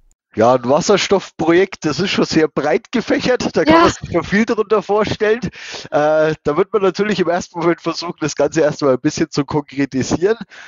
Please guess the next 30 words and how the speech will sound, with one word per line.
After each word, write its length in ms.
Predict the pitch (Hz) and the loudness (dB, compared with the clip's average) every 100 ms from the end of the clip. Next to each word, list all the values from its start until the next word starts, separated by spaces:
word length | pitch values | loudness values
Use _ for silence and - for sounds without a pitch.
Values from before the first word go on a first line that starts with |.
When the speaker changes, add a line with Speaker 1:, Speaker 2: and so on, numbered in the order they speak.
| - _ - | -20 _ -2
Speaker 1:
Ähm, 300 | 131 135 135 | 0 2 0
und 180 | 139 143 | 0 0
dann 160 | 156 185 | 0 0
wird 200 | 208 196 | -2 2
man 100 | 180 | 0
natürlich 380 | 160 196 196 | 0 -2 -4
sehr 180 | - 170 | -4 -2
schnell 300 | 170 - 170 | -2 0 0
darauf 280 | 185 160 156 | 0 -2 -2
eingehen, 460 | 117 175 - 190 185 - | -4 -4 0 -2 -2 -8
was 360 | 165 139 156 - | -8 -4 -2 0
soll 200 | 175 156 | -2 0
das 160 | 160 | -2
spätere 500 | - 160 156 160 151 | 0 0 2 0 -4
Ziel 260 | - 165 175 | -6 -6 -2
dahinter 420 | 175 117 - 107 | 0 0 -2 -6
sein, 260 | - 110 117 | -2 0 0
weil 160 | 120 139 | 0 0
natürlich, 520 | 147 - 165 160 - - - - - | 0 0 0 0 -4 -20 -20 -16 -4
äh, 420 | 131 135 131 123 - _ _ | -2 0 0 0 -4 _ _
ein 140 | 131 147 - | -4 -4 -2
Produkt, 600 | 143 - 226 - - 170 | -4 0 -2 -2 -6 -6
ein 200 | - 156 | -2 0
und 140 | 196 165 | 0 0
dasselbe 420 | 156 170 180 180 | 0 2 2 2
Produkt 520 | 156 147 190 196 - | -2 -4 -4 -6 -8
auf 180 | 151 - | -6 -4
unterschiedliche 960 | 160 160 156 160 156 151 - 147 139 127 _ - | -4 -2 -2 -4 -4 -4 0 2 2 0 _ -8
Branchen 540 | 117 123 170 - - | -4 0 0 -2 -6
appliziert, 760 | 165 156 170 - - 180 196 | -6 -6 -10 -12 -6 0 0